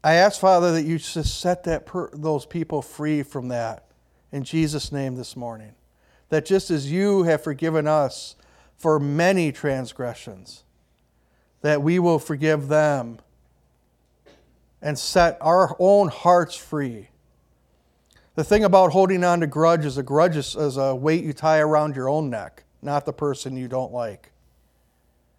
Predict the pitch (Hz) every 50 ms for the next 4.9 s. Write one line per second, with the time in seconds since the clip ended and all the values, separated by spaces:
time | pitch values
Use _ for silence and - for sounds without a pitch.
0 | _ _ _ _ _ _ _ _ _ _ _ _ _ _ _ _ _ _ _ _
1 | _ _ _ - 156 180 190 151 - - 185 175 170 170 - 160 151 151 - -
2 | - 160 156 151 143 143 139 139 127 - - 135 - - - 135 131 127 123 120
3 | 117 113 120 127 120 - - - 156 147 147 143 139 127 - - - - - 147
4 | 143 139 131 135 127 117 110 113 117 113 113 117 117 113 107 101 - -